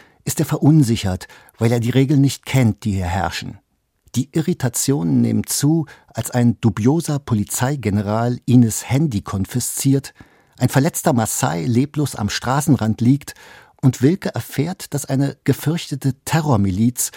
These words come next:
in der Gegend ihr Unwesen treibt. Ist Kiani Island also gar nicht das Inselparadies, als das es ihm von seinem Sohn beschrieben wurde?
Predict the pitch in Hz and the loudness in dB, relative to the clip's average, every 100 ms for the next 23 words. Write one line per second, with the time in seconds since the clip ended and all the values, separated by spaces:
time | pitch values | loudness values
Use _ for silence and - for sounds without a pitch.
0 | - 139 117 98 123 127 135 123 127 131 | -10 -2 0 4 4 4 2 0 4 4
1 | 98 90 90 - - - - - - _ | 4 0 -4 -10 -12 -14 -16 -20 -20 _
2 | _ _ _ _ - - _ _ - 165 | _ _ _ _ -20 -20 _ _ -4 -4
3 | - - 135 110 143 151 - 110 139 156 | -6 -4 2 2 2 -2 -2 -4 -2 -4
4 | 165 - 117 117 113 127 139 - 113 - | -6 -2 -2 0 2 2 0 -2 -4 -6
5 | - 147 180 131 104 - 98 117 95 127 | 0 2 4 2 0 -2 -2 -2 2 2
6 | 139 - - _ _ 117 - 123 147 - | 0 -4 -14 _ _ -4 -2 -2 -4 0
7 | 139 - 117 120 110 107 135 123 - 107 | 2 2 0 2 2 4 2 0 -2 -2
8 | 156 139 143 156 | 0 -2 -4 -6